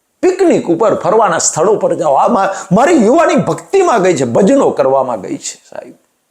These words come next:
મેં એવા પણ ભજનો જોયા છે કે જ્યાં સાહેબ નશીલા પદાર્થોનું સેવન થતું હોય,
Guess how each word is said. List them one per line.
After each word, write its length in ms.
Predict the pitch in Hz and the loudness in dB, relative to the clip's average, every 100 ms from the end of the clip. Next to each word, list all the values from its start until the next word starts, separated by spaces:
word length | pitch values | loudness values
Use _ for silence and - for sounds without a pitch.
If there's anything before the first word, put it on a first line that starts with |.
| _ _ _ _ _ _ _ _ | _ _ _ _ _ _ _ _
મેં 300 | 117 110 117 - | -8 -6 -6 -2
એવા 340 | 151 170 160 | 2 2 0
પણ 160 | 139 110 | -2 -4
ભજનો 460 | 101 113 123 120 | -4 -2 0 0
જોયા 380 | 90 113 113 110 | 0 0 2 0
છે 320 | - - _ _ _ _ _ _ _ _ _ _ _ _ _ _ _ _ _ | -4 -16 _ _ _ _ _ _ _ _ _ _ _ _ _ _ _ _ _
કે 140 | 117 | -4
જ્યાં 320 | 85 104 143 | -2 0 0
સાહેબ 440 | - - 107 120 87 - _ _ _ _ _ _ _ _ _ _ _ _ - _ _ _ _ - | 0 -2 0 -2 -4 -14 _ _ _ _ _ _ _ _ _ _ _ _ -20 _ _ _ _ -6
નશીલા 500 | 147 208 226 330 320 | -2 0 2 2 2
પદાર્થોનું 720 | - 170 226 262 254 220 220 | 2 2 4 4 2 2 2
સેવન 420 | - - 370 294 - | 0 2 2 2 -2
થતું 400 | 113 117 139 117 | -6 -4 0 0
હોય, 240 | 143 | 0